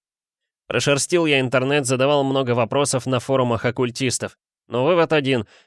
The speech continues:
Это что-то древнее, скорее всего, пришедшее к нам из Шумер, но толком ничего никто не знает». Я покивал головой. «Да, у меня догадки были примерно такие же.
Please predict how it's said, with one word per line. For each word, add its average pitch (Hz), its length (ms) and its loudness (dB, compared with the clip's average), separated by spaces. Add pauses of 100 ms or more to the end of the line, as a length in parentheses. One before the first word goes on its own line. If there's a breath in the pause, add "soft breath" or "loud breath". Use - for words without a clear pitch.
Это 123 200 -4
что-то 147 320 -4
древнее, 123 520 0
скорее 131 340 -2
всего, 151 260 0
пришедшее 135 540 -2
к - 80 -12
нам 143 240 2
из 131 80 0
Шумер, 139 460 0 (300 soft breath)
но 123 200 -2
толком 143 440 0
ничего 139 400 0
никто 120 280 -2
не 131 140 0
знает». 117 420 -2 (1120)
Я 104 220 -2
покивал 95 460 0
головой. 90 540 -4 (1400)
«Да, 131 300 2
у 143 60 4
меня 147 240 2
догадки 147 400 -2
были 135 220 0
примерно 127 520 0
такие 117 440 -2
же. 80 180 -14